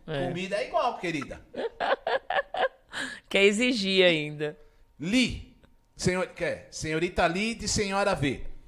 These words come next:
Speaker 2: Acho que a ordem das mensagens chegou alterada. Inserção de dinâmicas. É que eu tinha lido uma de baixo e uma de
Speaker 1: Ah,
Speaker 2: cima.
Speaker 1: tá, tá, tá.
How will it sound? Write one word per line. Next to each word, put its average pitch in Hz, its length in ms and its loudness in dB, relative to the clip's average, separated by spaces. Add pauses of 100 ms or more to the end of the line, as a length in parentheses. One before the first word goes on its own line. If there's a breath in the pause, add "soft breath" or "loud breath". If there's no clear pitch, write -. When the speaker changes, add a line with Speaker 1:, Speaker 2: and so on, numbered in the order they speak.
(220)
Speaker 2:
Acho 214 360 6
que 226 120 2
a 190 80 6
ordem 190 340 8
das 175 200 2
mensagens 170 460 0
chegou 180 500 2
alterada. 147 760 0 (440)
Inserção 160 800 -4 (200)
de 127 140 -8
dinâmicas. 139 560 -8
É 139 80 -10
que 160 120 -14
eu 151 40 -14
tinha 156 200 -16
lido 147 260 -16
uma 131 180 -16
de 123 80 -20
baixo 127 220 -6
e 151 40 2
uma 165 60 6
de 180 160 6
Speaker 1:
Ah, 180 180 6
Speaker 2:
cima. 180 120 0
Speaker 1:
tá, 131 220 2
tá, 123 300 -4
tá. 107 280 -12